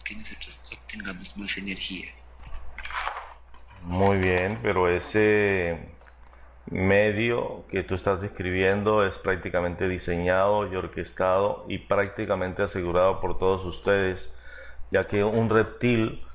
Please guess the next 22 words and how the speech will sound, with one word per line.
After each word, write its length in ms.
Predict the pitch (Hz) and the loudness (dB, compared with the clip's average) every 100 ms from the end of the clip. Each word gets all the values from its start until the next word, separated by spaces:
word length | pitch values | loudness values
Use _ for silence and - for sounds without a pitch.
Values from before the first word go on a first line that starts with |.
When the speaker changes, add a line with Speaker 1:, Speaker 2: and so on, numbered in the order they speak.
| - | -4
Speaker 2:
actúa 720 | 90 87 - 107 110 107 - - - - - - - - - - - - - - - - - - - - | -4 -2 0 4 4 2 -4 -16 -20 -20 -20 -20 -18 -16 -14 -14 -12 -12 -8 -6 -4 -4 -6 -10 -4 0
en 160 | 98 | 2
cada 280 | 90 101 101 | 4 2 2
ser 180 | - 95 | -2 -2
humano 400 | 95 98 110 110 | 2 2 4 2
definiendo 640 | 101 90 92 95 98 101 | 0 -4 -2 -2 2 2
razas 420 | 90 98 - 95 | 2 0 -2 -6
distintas, 560 | 87 80 - 107 104 104 | -6 -8 -6 -4 0 0
razas 300 | 95 92 95 | 0 -2 -4
diferentes, 560 | 87 82 85 92 - 104 | -6 -2 0 0 -2 -4
pero 200 | 98 90 | 0 0
al 80 | 82 | 0
fin 200 | 92 95 | 0 2
y 60 | |
al 140 | 90 85 | 2 2
cabo 200 | 87 90 | 2 0
reptiles. 580 | 85 82 - 85 85 92 | -4 -8 -6 -4 -4 -4
¿Es 120 | 101 | -6
así 240 | 104 123 | -4 0
o 80 | 95 | 0
no? 260 | 82 69 - - - - - - - - - - - - - - - - - - - - - | -2 -6 -10 -12 -2 -2 -4 -14 -12 -12 -12 -18 -20 -18 -20 -18 -20 -20 -20 -20 -16 -14 -4
Speaker 1:
Sí. 360 | - - - | -2 -2 -6